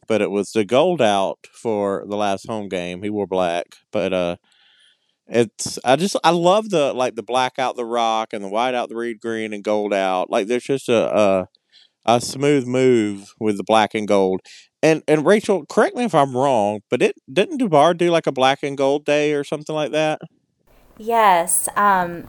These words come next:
Speaker 2: so for the longest time, we would have the football players would come, um, early in the football season and come visit our students, and, um, you know, they sign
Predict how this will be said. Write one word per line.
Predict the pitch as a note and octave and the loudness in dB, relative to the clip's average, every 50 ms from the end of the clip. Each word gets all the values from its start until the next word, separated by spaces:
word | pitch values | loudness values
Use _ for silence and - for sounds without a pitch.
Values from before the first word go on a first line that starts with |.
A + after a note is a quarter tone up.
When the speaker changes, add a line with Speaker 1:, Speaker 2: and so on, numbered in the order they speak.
| - - | -10 -6
Speaker 2:
so | - - - A#3 G#3+ G#3 G3+ G3 G3 F#3+ F#3 F3+ F3+ - - - _ _ _ _ _ _ _ - | -2 -2 2 4 4 6 6 6 4 2 0 -6 -10 -14 -20 -20 _ _ _ _ _ _ _ -4
for | - - A3 G#3 G3+ F#3+ | 2 4 6 6 6 4
the | G#3 G#3 | 4 4
longest | G#3 G3+ A3 B3+ F4 F4+ D#4 - - | 6 8 6 6 6 4 0 -2 -2
time, | - A3+ G3 F#3 F#3 F#3 | 0 2 2 4 4 2
we | F#3 F#3 F#3 | 0 -2 -2
would | F3+ F#3 | -2 -2
have | F#3+ F#3 F3 F3 E3+ E3+ - - | 0 2 4 4 4 2 2 0
the | D#3+ D#3 D3+ D3+ D#3 - - - | 0 2 2 0 -2 -4 -6 -2
football | - C#4 C4+ - C4+ B3+ B3+ B3+ | 4 4 4 6 6 4 4 4
players | - B3+ A3+ A3 G#3+ G#3+ G#3+ G#3+ G#3+ G#3+ - - | 4 2 4 4 4 2 0 0 -2 -4 -6 -6
would | G#3+ G#3 - | -6 -8 -8
come, | - - G#3 G3+ G3 G3 F#3+ F#3 F#3+ F#3+ - _ _ _ _ _ _ _ _ - | -4 -2 2 2 2 2 2 -2 -4 -8 -12 _ _ _ _ _ _ _ _ -2
um, | F3+ F#3 E3+ E3 D#3 D3+ D#3+ E3 - - _ _ _ _ _ _ _ - | 0 0 2 0 0 -2 -4 -10 -14 -18 _ _ _ _ _ _ _ 2
early | G3 G3+ G3+ G3 G3 F#3+ F#3 | 4 6 6 6 6 4 2
in | F3+ F3+ | 0 -2
the | F3 F3 | -2 -4
football | E3 - B3 - A3+ G#3 G3+ G#3 | -4 0 -2 2 2 4 2 2
season | - - A3 G#3 G#3 G#3 G#3+ G#3 G#3 G3+ G3 - | 0 -2 -4 -4 -4 -4 -4 -4 -4 -4 -4 -6
and | - G3+ F#3+ | -8 -8 -8
come | - - G3 F#3+ F#3 | -8 -8 -8 -8 -4
visit | F#3 F#3+ F#3 F#3 - F#3+ F#3 F3+ - - - _ _ _ _ _ _ _ _ - | 2 2 2 2 4 2 2 2 0 -4 -6 _ _ _ _ _ _ _ _ -8
our | - E3+ F#3 F#3 | -6 -4 -4 -4
students, | - - - G#3 G3+ G3 G3 G3 F#3+ F3+ - - - - - - | -4 -4 -4 -2 -2 0 0 0 -2 -4 -4 -6 -8 -8 -8 -6
and, | - E3+ E3+ E3 D#3 D#3 D#3 - | -4 -2 -2 -2 -2 -2 -4 -4
um, | - D#3 D3+ C#3+ - - - - - - | -2 -2 -2 -2 -4 -6 -10 -12 -14 -12
you | F3+ D#3+ | -10 -8
know, | C3+ - | -8 -8
they | A2+ D#3 | -8 -10
sign | - - E2 E2 - | -8 -8 -8 -8 -6